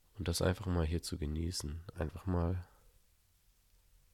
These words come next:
vielleicht auch mal sich durch die Haare zu fahren oben. Sich die Haaransätze,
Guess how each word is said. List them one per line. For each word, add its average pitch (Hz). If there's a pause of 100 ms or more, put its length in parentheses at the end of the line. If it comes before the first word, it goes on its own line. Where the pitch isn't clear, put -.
(640)
vielleicht 87
auch 82
mal 87
sich 90
durch -
die 85
Haare 95
zu -
fahren 85
oben. 85 (640)
Sich -
die 85
Haaransätze, 85